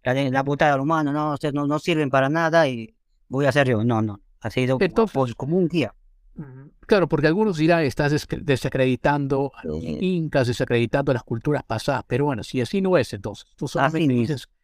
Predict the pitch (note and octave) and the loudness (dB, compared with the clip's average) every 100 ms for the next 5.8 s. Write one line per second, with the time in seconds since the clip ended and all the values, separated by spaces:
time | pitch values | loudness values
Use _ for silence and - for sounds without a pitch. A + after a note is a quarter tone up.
0 | _ _ _ - C3+ D3 D3 C#3+ C#3+ D#3+ | _ _ _ -6 0 2 2 2 0 0
1 | C#3 - B2 - - E3 D#3+ E3 D3+ D3 | -2 -2 -2 -4 -6 0 2 0 0 0
2 | B2+ A#2 B2 B2 A#2+ - F#3 E3+ D#3 F#3 | 0 -2 -2 -2 -2 -4 -2 0 2 2
3 | E3 D3+ F3+ _ _ _ - E3 C#3 A#2 | 2 0 -2 _ _ _ 0 2 2 0
4 | A2 A2+ G#2+ B2+ A2+ G2+ - A#2+ A2 A2+ | 0 0 0 0 0 -2 -2 -2 0 0
5 | B2+ C#3 A2+ - - F3+ - | 2 0 -2 -10 -8 -8 -8